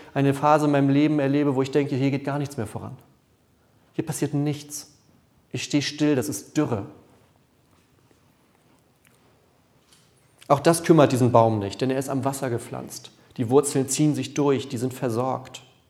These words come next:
Und wenn dein Leben anstrengend wird, dann ist doch die Frage, halten die Wurzeln? Wenn dein Leben schwierig wird,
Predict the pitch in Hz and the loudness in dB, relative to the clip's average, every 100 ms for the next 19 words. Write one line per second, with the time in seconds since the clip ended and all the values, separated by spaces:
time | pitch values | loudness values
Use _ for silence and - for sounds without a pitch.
0 | _ _ _ _ _ _ _ _ _ _ | _ _ _ _ _ _ _ _ _ _
1 | _ _ _ _ _ _ _ _ _ _ | _ _ _ _ _ _ _ _ _ _
2 | _ _ _ _ _ 143 127 165 165 151 | _ _ _ _ _ -4 2 4 4 4
3 | 165 151 151 180 - 120 113 113 107 127 | 2 2 0 -2 -4 -6 -4 -4 -4 -4
4 | 139 156 139 135 - 156 143 123 127 143 | -6 -6 -6 -6 -6 -4 -2 -2 -2 -2
5 | 143 117 113 139 139 - 104 147 - _ | -4 -6 -6 -8 -8 -12 -12 -16 -20 _
6 | _ _ _ _ _ _ _ _ _ _ | _ _ _ _ _ _ _ _ _ _
7 | 135 131 139 143 151 151 - - 131 160 | -2 2 2 2 2 0 -2 -4 -2 2
8 | 156 120 - - - - | 2 0 -6 -8 -10 -12